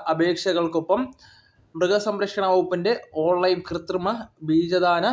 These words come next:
രജിസ്റ്ററിലെ വിവരങ്ങളുടെ പ്രിൻ്റ് ഔട്ട് എടുത്ത് ചേർക്കേണ്ടതാണ്. ഓരോ പശുക്കളുടെയും കൃത്രിമ ബീജദാനവുമായി ബന്ധപ്പെട്ട വിവരങ്ങൾ വകുപ്പ് ഓൺലൈനായിട്ട് രേഖപ്പെടുത്തി സൂക്ഷിക്കുന്നതിനാൽ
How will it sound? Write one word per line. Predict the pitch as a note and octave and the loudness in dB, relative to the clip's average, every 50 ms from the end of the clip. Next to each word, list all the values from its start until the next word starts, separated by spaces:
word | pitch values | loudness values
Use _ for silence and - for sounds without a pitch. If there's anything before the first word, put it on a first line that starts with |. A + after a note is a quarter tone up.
| B3 A3 - _ _ _ - | -2 -4 -8 _ _ _ -4
രജിസ്റ്ററിലെ | D#3 D#3 D#3+ E3 D#3+ - F#3 F3 D#3 D#3+ E3+ E3 F3 E3 | 0 2 2 2 2 0 0 0 0 0 0 0 0 2
വിവരങ്ങളുടെ | D#3 D#3+ D#3+ E3 E3 E3 E3 E3 D#3 D#3 D3+ | 2 2 4 4 2 0 0 0 0 0 0
പ്രിൻ്റ് | D3 D#3+ D#3+ D#3+ D#3+ E3 | 0 0 -2 -2 0 2
ഔട്ട് | D#3+ D#3+ D#3+ D#3+ | 2 2 2 0
എടുത്ത് | D3 C#3+ C3+ D3 C#3+ | -2 -2 -2 -4 -2
ചേർക്കേണ്ടതാണ്. | - D3+ D3+ D#3 - - F3+ E3 D#3+ E3 D#3 C3+ C3+ E3 A#3 C4 - - - - - - _ _ _ _ _ _ _ _ _ - | 0 0 0 0 -2 -4 -2 0 2 2 4 4 2 2 0 -2 -6 -12 -20 -20 -20 -20 _ _ _ _ _ _ _ _ _ -2
ഓരോ | F#3 F#3+ G#3 A3 A#3 A#3+ | 2 4 4 6 4 4
പശുക്കളുടെയും | A3+ A3+ G#3+ G#3+ A3+ G#3 G#3 G#3 G3 F#3+ F#3+ A3 A3 G3 - - - - | 4 2 0 0 0 0 2 2 4 4 2 2 0 -4 -12 -20 -20 -14
കൃത്രിമ | - - F3+ E3+ - F#3+ G3 F#3+ F#3+ F#3 E3+ D#3+ | -8 -4 -4 -4 -2 -4 -4 -2 -2 -2 -4 -4
ബീജദാനവുമായി | D#3+ E3+ F3+ F3+ F3+ F#3+ F#3 F#3 F3+ F3 F3+ F3+ F3 E3+ E3+ E3 E3+ E3 | -4 -4 -4 -2 0 0 2 2 2 2 2 0 0 0 0 2 2 2
ബന്ധപ്പെട്ട | D#3 D#3+ D#3+ D#3+ E3 E3+ E3 D#3+ - D#3+ | 2 0 0 -2 -2 -2 -2 -2 -2 -2
വിവരങ്ങൾ | D3 D3+ D3+ D#3 D3+ D3+ D3 D#3 E3+ A3 A3+ - _ _ _ _ _ _ - | -2 0 0 0 0 0 0 -2 -4 -4 -4 -8 _ _ _ _ _ _ -4
വകുപ്പ് | E3 E3+ F3 F#3 F3+ - F3+ | -2 0 -2 -2 0 0 0
ഓൺലൈനായിട്ട് | F3 F3 F3+ F#3 F#3 F#3 F#3 F3+ F3 F3+ E3+ E3 E3+ D#3+ | 2 4 4 4 4 4 4 2 2 0 0 0 2 2
രേഖപ്പെടുത്തി | E3 E3 D#3+ F3 E3+ E3+ E3 D#3+ D#3 D#3+ E3 | 4 4 4 2 0 -2 -4 -4 -4 -6 -6
സൂക്ഷിക്കുന്നതിനാൽ | D#3+ - E3 D#3+ D#3+ - - F3 E3 F3+ E3 D#3+ D3+ D3+ F3 A#3 | -4 -2 -4 -4 -4 -4 -6 -4 -2 -2 0 0 0 0 0 -2